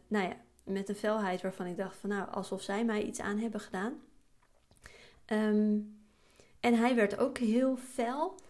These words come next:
Ehm, ja, dan kun je een vrouw ook geen compliment meer geven, enzovoort, enzovoort. En, ehm, ik vond het mooi om te zien dat zo'n, ehm,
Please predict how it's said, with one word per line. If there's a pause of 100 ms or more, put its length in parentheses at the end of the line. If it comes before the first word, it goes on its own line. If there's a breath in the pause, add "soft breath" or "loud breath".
(480 loud breath)
Ehm, (680)
ja,
dan
kun
je
een
vrouw
ook
geen
compliment
meer
geven,
enzovoort,
enzovoort. (540 loud breath)
En, (140)
ehm, (260)
ik
vond
het
mooi
om
te
zien
dat
zo'n,
ehm,